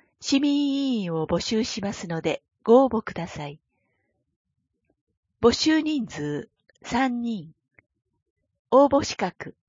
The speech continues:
二十七年四月一日現在、一年以上市内に居住する二十歳以上の方。任期、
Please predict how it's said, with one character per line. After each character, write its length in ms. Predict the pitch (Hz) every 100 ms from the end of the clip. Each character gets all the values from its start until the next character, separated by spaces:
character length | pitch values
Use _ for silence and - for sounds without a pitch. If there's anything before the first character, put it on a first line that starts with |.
| _ _ _ _ _ _ _ _ _ -
二 100 | 294
十 320 | 311 254 226
七 300 | 156 180 196
年 260 | 190 156 - _ -
四 200 | - 247
月 180 | 294 - -
一 120 | 269 254
日 240 | 254 -
現 320 | 233 226 208 147
在、 280 | 151 143 - - _ _ _ _
一 240 | - - 302
年 220 | 320 311
以 40 |
上 280 | 269 202 165
市 200 | - 233
内 220 | 214 196
に 160 | 151 147
居 180 | 175 165
住 200 | 190 180
す 200 | - -
る 200 | 165 -
二 160 | -
十 140 | - 277
歳 220 | - 285
以 40 |
上 260 | 240 175 147
の 140 | 139
方。 380 | 139 151 - 117 _ _ _ _ _ _ _ _ _ _ _ _ _ _ _ -
任 200 | 277 269
期、 340 | 247 - 160